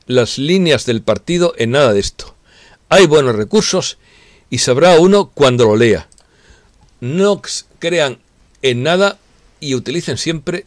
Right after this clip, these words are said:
el discernimiento. Las personas cínicas no son de tu incumbencia. Mantente alejados de ellas. Ni siquiera sabe cuándo está lloviendo,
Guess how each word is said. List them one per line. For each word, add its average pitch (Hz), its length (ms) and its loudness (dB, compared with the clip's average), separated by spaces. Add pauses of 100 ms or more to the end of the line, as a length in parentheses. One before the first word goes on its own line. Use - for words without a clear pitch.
el 123 160 -2
discernimiento. 101 1000 -8 (2000)
Las 156 220 2
personas 180 720 -2
cínicas 165 760 -2
no 170 240 -2
son 202 260 -2
de 143 140 0
tu 123 80 -4
incumbencia. 107 720 -4 (640)
Mantente 220 720 0
alejados 180 640 0 (640)
de 127 200 2
ellas. 95 380 -2 (760)
Ni 139 120 -6
siquiera 185 420 2
sabe 208 300 2
cuándo 143 240 2
está 175 220 0
lloviendo, 117 540 2